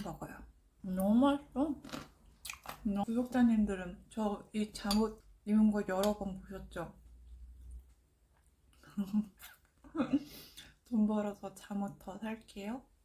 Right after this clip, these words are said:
기다려주세요. 언어 교환이 끝나고 전화 외국어도 있어요. 영어로. 회사에서 해주는 건데 그거는 제가 찍을 수 없겠다. 내가 가-, 핸드폰이 하나여서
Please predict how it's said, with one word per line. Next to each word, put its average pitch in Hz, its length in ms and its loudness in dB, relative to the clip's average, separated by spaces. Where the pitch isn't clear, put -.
기다려주세요. 208 840 -8
언어 208 380 4
교환이 190 360 -2
끝나고 254 720 2
전화 214 360 6
외국어도 185 560 2
있어요. 196 680 -2
영어로. 196 460 2
회사에서 311 440 2
해주는 277 320 4
건데 208 440 -2
그거는 220 360 4
제가 180 240 -6
찍을 359 260 -4
수 - 140 -6
없겠다. - 500 -12
내가 190 200 -6
가-, - 180 -14
핸드폰이 330 460 2
하나여서 226 680 0